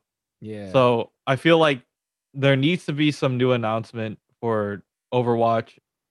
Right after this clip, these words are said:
Speaker 2: It doesn't have to be big. It just has to be enough that we're not sitting here twiddling our thumbs wondering if we're getting some,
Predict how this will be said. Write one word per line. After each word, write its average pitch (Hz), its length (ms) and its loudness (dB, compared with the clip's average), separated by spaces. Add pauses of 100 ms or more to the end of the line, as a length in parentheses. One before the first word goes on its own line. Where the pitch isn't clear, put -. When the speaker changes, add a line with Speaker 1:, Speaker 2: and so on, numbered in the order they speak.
(160)
Speaker 2:
It 135 120 -2
doesn't 160 240 4
have 165 200 -2
to 160 100 -2
be 139 120 -2
big. 113 440 -8
It 123 80 -6
just 123 200 -6
has 127 240 -4
to 120 80 -12
be 120 360 -4
enough 113 600 -6 (560)
that 120 380 2 (200)
we're 131 180 4
not 131 300 0
sitting 123 320 -2
here 113 300 0
twiddling 117 420 -2
our 110 80 -2
thumbs 107 400 -6
wondering 110 540 -8 (640)
if 123 140 0
we're 117 120 2
getting 110 360 -2
some, 107 360 -4